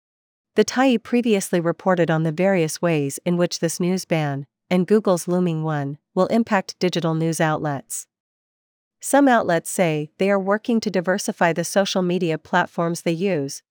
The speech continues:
while others double down on their newsletter strategies to stay in direct contact with their readers. The biggest blow,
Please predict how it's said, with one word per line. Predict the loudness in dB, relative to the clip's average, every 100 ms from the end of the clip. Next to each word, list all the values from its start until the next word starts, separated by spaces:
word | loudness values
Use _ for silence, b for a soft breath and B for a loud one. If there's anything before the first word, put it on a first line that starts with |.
| _
while | 2 4
others | 4 4 2 2
double | 2 2
down | 0 0 2
on | 0
their | 0 -2
newsletter | -2 -2 -2 -2 -2
strategies | -4 -2 -2 -2 -2 -2 -4 -10 -6
to | -6
stay | 0 2
in | 2
direct | 0 -2 -2 -6
contact | -4 -2 -2 -4 -4 -8 -6
with | -2
their | 0
readers. | 0 0 -2 -4 -8 -14 _ _ _ _ _ _ _ _ _ _ _ _ _ _
The | 2
biggest | 4 4 2 -2
blow, | -2 0 2 0 -6